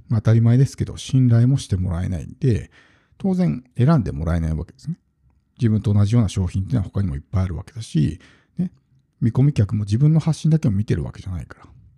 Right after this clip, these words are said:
同業他社の他の商品もいっぱい見てる中で、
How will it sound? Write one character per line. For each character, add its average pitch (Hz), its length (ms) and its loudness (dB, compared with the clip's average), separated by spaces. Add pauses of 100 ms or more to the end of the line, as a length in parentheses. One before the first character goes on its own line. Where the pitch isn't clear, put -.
同 117 180 4
業 113 160 2
他 131 120 2
社 110 160 -2
の 104 340 0 (140)
他 - 180 -2
の 104 60 0
商 127 180 2
品 - 160 -8
も 127 80 -10
い 104 60 -8
っ - 20 -20 (100)
ぱ 110 100 2
い - 20 2
見 117 120 2
て - 120 -6
る - 60 -12
中 104 220 -8
で、 127 300 0